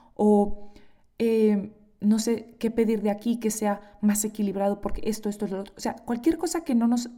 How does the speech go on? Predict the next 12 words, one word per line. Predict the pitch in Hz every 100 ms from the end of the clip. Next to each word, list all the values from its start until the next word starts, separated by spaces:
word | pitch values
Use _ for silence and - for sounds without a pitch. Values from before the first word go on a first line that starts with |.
| -
que | -
nos | 202 202
haga | 233 269
sentir | 269 208 220
que | 208
no | 202
somos | 208 208 208
completamente | 185 170 196 190 185 - - - - _ -
libres | 208 233 190 170 170 - _ _ _ _ _ _ _ _ _ _ _ _ - _ _ _ _ _ _ -
va | 175 220
a | 233
ser | 240 214 214 220